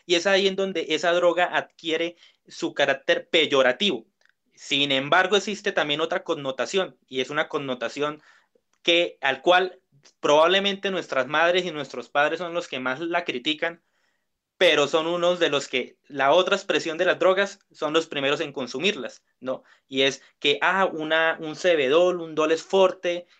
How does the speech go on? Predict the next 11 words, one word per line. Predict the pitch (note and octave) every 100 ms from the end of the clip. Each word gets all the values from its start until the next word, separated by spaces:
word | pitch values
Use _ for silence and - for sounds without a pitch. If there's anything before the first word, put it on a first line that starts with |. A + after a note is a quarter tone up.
| -
y |
digamos | C#3 D3 F3
las | E3 C#3+ C3+
drogas, | E3 F#3 G3 G3 -
eh, | D3 C#3 C3
farmacéuticas | D3+ C3+ C3 C3 G3+ F#3+ F#3+ F#3 F3+ F3+ _ _
que | -
también | C#3+ C3+ C3+ D3+
cumplen | D#3 F3 F3+ F3+
este | F3 F3
tipo | E3+ F#3 F3 F3